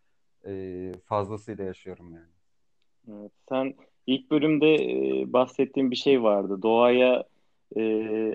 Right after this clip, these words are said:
Speaker 2: adapte oldukça insan aslında en ilkel haliyle yaşamanın çok daha iyi olacağına dair,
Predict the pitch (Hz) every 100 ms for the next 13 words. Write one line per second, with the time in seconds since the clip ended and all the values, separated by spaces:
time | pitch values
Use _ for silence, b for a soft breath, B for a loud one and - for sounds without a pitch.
0 | - 120 123 123 131 127 127 131 - 123
1 | 120 - 123 120 - 131 131 131 135 117
2 | - 120 120 123 120 120 120 - 120 123
3 | 123 120 - 123 117 117 117 110 107 113
4 | 117 101 107 110 123